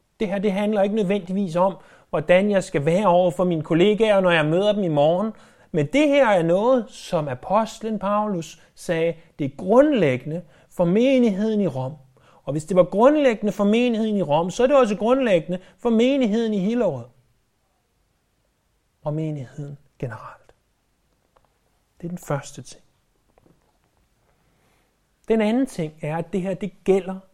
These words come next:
alle kristne. Prøv at se videre. "Eller ved I ikke, at alle vi?" I kirken har der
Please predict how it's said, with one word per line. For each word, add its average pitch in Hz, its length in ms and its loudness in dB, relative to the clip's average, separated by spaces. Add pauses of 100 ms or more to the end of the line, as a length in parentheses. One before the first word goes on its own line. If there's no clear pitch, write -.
(100)
alle 156 320 -4 (180)
kristne. - 480 -12 (1080)
Prøv - 100 -4
at - 60 -6
se 214 220 -4
videre. 131 380 -6 (120)
"Eller 208 220 6
ved 294 320 2
I 285 100 2
ikke, 156 360 0 (440)
at 190 200 2 (140)
alle 220 380 4 (260)
vi?" 147 260 0 (2000)
I 247 220 4
kirken 269 560 0 (520)
har 247 400 0
der 226 220 -4